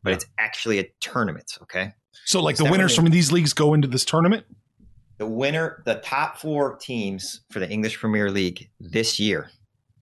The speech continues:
Speaker 1: are gonna be in the tournament, the Champions League
Speaker 2: Mm-hmm.
Speaker 1: tournament next year in twenty twenty-one. Okay. So the top four, th-, these teams are t-, fighting to be in the top four. Chelsea is sitting at number four,
Speaker 2: Ooh.
Speaker 1: right? So they're the low-hanging fruit right now. They're the ones with the target on their back.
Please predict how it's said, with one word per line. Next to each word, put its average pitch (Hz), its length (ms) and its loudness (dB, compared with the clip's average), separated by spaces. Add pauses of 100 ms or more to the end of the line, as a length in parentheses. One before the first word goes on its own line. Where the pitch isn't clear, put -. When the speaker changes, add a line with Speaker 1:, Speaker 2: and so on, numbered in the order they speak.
(160)
Speaker 1:
are 98 80 -2
gonna 101 260 0
be 104 200 0
in 120 320 -2
the 95 220 -2
tournament, 127 580 -2
the 90 100 -8
Champions 110 500 -4
League 104 180 -4
Speaker 2:
Mm-hmm. 107 120 -2
Speaker 1:
tournament 107 320 0 (280)
next 101 360 -4
year 90 180 0
in 87 160 -6
twenty 92 300 -4
twenty-one. 82 560 -6 (560)
Okay. 90 320 -4 (360)
So 92 260 0
the 90 140 -2
top 123 320 -6
four, 117 220 0
th-, 95 300 -4
these 107 180 -4
teams 123 200 -4
are 104 140 -4
t-, - 120 -8 (180)
fighting 117 300 -2
to - 80 -10
be 107 140 -2
in 98 60 0
the 90 80 -4
top 98 360 -6
four. 90 280 0
Chelsea 123 480 -2
is 92 180 0
sitting 107 260 0
at 87 120 -4
number 95 260 -2
four, 85 480 -4 (160)
Speaker 2:
Ooh. 117 220 -2
Speaker 1:
right? 95 160 0
So 95 160 -2
they're 120 180 0
the 135 100 2
low-hanging 117 580 0
fruit 104 260 -6
right 92 180 -2
now. 92 220 -6
They're 95 160 -2
the 98 100 -4
ones 95 260 -4
with - 120 -12
the 87 60 -8
target 92 360 -2
on 90 100 -4
their 82 120 -10
back. 95 320 -4